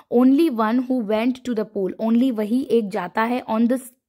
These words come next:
schedule day, और जो शेड्यूल दी हुई रहती है उस समय रस्टी वहाँ पर मौजूद होता है। He was disappointed that his friends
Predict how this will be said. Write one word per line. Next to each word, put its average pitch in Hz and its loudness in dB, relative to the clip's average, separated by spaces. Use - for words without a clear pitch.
schedule 233 2
day, 185 2
और 202 -2
जो 233 2
शेड्यूल 233 -2
दी 233 0
हुई 269 -2
रहती 240 -4
है 254 0
उस 240 -4
समय 226 -4
रस्टी 214 -6
वहाँ 190 -8
पर 359 -2
मौजूद 220 2
होता 202 -2
है। 185 -4
He 320 2
was 339 0
disappointed 208 -4
that 208 -2
his 240 -2
friends 277 -2